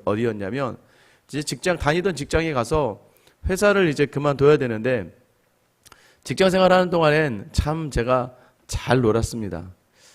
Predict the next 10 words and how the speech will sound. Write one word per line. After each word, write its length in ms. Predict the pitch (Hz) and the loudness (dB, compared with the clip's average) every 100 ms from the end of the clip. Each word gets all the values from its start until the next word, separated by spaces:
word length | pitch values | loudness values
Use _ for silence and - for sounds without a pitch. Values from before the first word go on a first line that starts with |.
| _ - | _ -14
어, 140 | 90 92 | -10 -6
그리고 180 | 107 | -6
많은 280 | 98 113 143 | -4 -4 -2
부서, 600 | 131 123 120 117 185 151 | -2 0 0 0 -6 -16
어, 200 | 101 92 95 | -14 -12 -6
시-, 140 | - | -6
뭐 160 | 98 98 | -6 -8
팀원들뿐만 640 | - 175 170 139 - 156 | -4 0 0 0 -6 -2
아니라 360 | 139 104 107 - | -2 -2 -6 -10
심지어는, 540 | 123 - 151 151 147 | -6 -4 -2 -2 -2